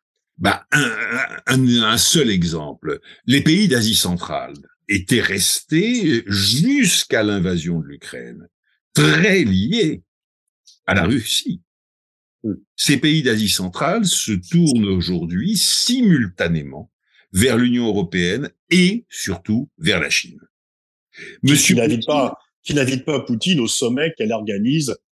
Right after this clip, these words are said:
Speaker 2: avec les cinq pays, euh, d'Asie centrale.
Speaker 1: Absolument. Ce qui est sidérant.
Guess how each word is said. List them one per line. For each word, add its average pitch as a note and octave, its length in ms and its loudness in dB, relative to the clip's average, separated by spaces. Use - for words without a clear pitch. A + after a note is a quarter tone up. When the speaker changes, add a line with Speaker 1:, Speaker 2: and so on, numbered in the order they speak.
Speaker 2:
avec A#2+ 260 -2
les F#2+ 100 -6
cinq D3 380 -2
pays, C3 360 0
euh, G#2 200 0
d'Asie G#2 280 -6
centrale. F2 460 -6
Speaker 1:
Absolument. D#2 680 0
Ce - 480 -4
qui E3 160 4
est - 120 0
sidérant. A#3 1080 2